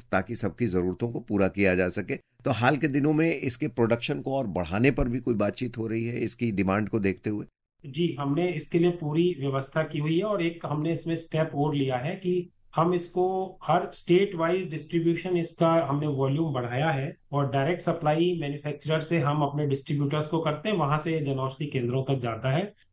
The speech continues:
Speaker 2: लेकिन इसकी केवल ये है कि कीमत कम होने के कारण लोग इसे bulk में या ज्यादा quantity में खरीद लेते हैं, उसके कारण से कहीं-कहीं किसी दुकान पर इस प्रकार की कहीं जानकारी हो सकता है मिली हो कि इसकी उपलब्धता ना रही।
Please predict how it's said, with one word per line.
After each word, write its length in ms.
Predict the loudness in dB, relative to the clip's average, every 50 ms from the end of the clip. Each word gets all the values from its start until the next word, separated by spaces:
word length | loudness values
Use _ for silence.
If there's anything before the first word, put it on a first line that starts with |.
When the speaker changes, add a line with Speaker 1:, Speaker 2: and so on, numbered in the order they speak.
| -4
Speaker 2:
लेकिन 280 | -4 -2 2 2 2 2
इसकी 640 | 2 -2 -4 -2 0 2 2 2 2 0 -2 -6 -6 -2
केवल 320 | 0 2 4 4 4 2
ये 60 | 2 2
है 140 | 0 0
कि 140 | -2 -4 -6
कीमत 400 | -4 -2 0 2 2 2 0 0 0
कम 140 | -2 -2
होने 240 | 0 0 0 -2 -2
के 120 | -2 -4 -4
कारण 300 | -2 -2 -2 -2 -2 -4
लोग 280 | -4 -2 -2 -2 -4
इसे 160 | -4 -4 -4
bulk 320 | -2 0 0 0 0 0 -2 -4
में 160 | -4 -4 -2 -2
या 100 | -2 -2
ज्यादा 320 | -2 -2 -2 0 0 -2
quantity 460 | 0 0 0 0 0 -2 -4 -2 -2
में 140 | -2 -2 -4
खरीद 260 | -4 -6 -6 -4 -4
लेते 260 | -2 -4 -2 -2 0
हैं, 180 | 0 0 0 0
उसके 260 | -2 -2 0 2 2
कारण 360 | 2 4 4 2 2 2 -2
से 180 | -2 -4 -4 -6
कहीं-कहीं 800 | -6 -4 -2 0 2 4 4 4 2 2 0 0 0 -2 -2 -4 -8 -16 -20 -12 _ -4
किसी 220 | -2 0 0 0
दुकान 360 | 0 0 2 2 2 2 0
पर 180 | 0 -2 0 0
इस 100 | -2 -2
प्रकार 380 | -6 -6 -2 0 2 2 2
की 580 | 0 -2 -2 0 0 2 2 0 -2 -4 -6 _ _ 0
कहीं 280 | 0 2 2 2 2
जानकारी 520 | 0 0 0 0 0 -2 -2 -2 -2 -2 -2
हो 120 | -2 -2
सकता 320 | -2 -4 -4 -6 -6 -6
है 120 | -4 -2 -2
मिली 260 | -2 -2 -2 -4 -4
हो 280 | -2 -4 -4 -4 -6 -10 _ _ _
कि 160 | -2 -2 0
इसकी 540 | 0 -2 -4 -6 -4 0 0 2 2 0 -2 -4
उपलब्धता 520 | -4 0 2 2 2 0 -2 -2 -2 0
ना 260 | 0 0 0 0 0 -2
रही। 340 | -2 -2 -4 -6 -6 -8